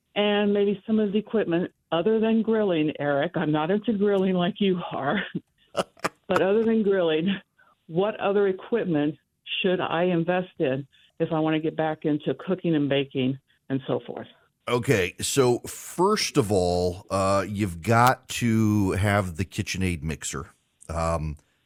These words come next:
Speaker 2: it is, e-, e-, there are lots of mixers out there, s-, uh, mixing stands, uh, but only the
Speaker 1: Okay.
Speaker 2: KitchenAid is the KitchenAid. You, you gotta,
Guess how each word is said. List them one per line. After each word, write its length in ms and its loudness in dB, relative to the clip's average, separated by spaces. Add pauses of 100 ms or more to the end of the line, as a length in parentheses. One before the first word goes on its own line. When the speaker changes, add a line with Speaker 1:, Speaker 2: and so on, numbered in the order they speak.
(100)
Speaker 2:
it 100 -2
is, 540 -4
e-, 440 -4
e-, 40 -6
there 200 4
are 140 4
lots 400 0
of 140 0
mixers 840 -2
out 220 -2
there, 160 -4
s-, 280 -10
uh, 160 -2
mixing 640 -4
stands, 680 -8 (400)
uh, 160 0
but 240 0
only 260 4
the 140 2
Speaker 1:
Okay. 140 -2
Speaker 2:
KitchenAid 360 -2
is 160 -4
the 80 -12
KitchenAid. 460 -8
You, 180 -6
you 140 -6
gotta, 320 0